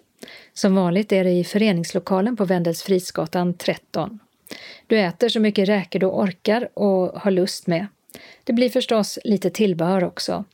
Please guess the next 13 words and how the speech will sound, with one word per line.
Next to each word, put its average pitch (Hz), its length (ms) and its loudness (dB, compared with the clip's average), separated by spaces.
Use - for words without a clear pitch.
såsom 175 380 -2
bröd, 220 340 0
smör, 220 440 0
dippsås 202 600 -2
och 180 60 0
majonnäs. 180 680 -2
Och - 140 -4
kanske 196 460 0
något 254 320 0
mer 175 240 2
som 185 200 -2
passar 180 280 -6
till. 180 320 -6